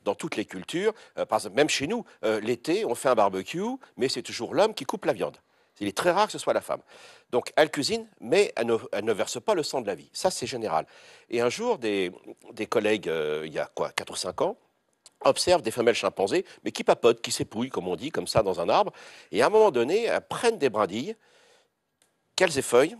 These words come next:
et elles les cassent de manière à ce que ce soit très effilé. Et toutes les trois, ces trois femelles,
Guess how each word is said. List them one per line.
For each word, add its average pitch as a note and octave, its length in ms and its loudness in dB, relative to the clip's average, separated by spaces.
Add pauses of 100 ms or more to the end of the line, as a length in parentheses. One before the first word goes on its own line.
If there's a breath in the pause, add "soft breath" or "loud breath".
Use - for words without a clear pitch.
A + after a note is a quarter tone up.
(160)
et B2+ 60 2
elles C#3 140 6
les C3+ 120 4
cassent G#3+ 320 4
de C3+ 80 2
manière C#3 460 0
à B2 60 4
ce - 100 -10
que - 100 -10
ce - 140 -6
soit F3 300 -2 (120)
très D3+ 440 -2
effilé. D#3+ 360 -8 (640 soft breath)
Et B2 100 -6
toutes A#3+ 180 -8
les D#3+ 100 -2
trois, F3 300 0
ces C3 140 -10
trois G2+ 120 -2
femelles, F#3 340 -4